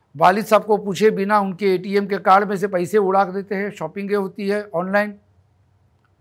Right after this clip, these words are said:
कुछ लोग ब्रांडेड आइटमें मंगाते हैं माल के लिए,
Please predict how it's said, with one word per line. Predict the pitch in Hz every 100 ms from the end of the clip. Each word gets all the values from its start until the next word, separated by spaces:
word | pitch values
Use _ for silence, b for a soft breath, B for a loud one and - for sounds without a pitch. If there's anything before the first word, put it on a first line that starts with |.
| _ _ _ _
कुछ | 190 -
लोग | 202 160
ब्रांडेड | 175 190 202 196
आइटमें | 185 202 196
मंगाते | 190 190 196 196
हैं | 190 196 202 _ _ _ b b b b b -
माल | 165 240 254
के | 190 175
लिए, | 143 131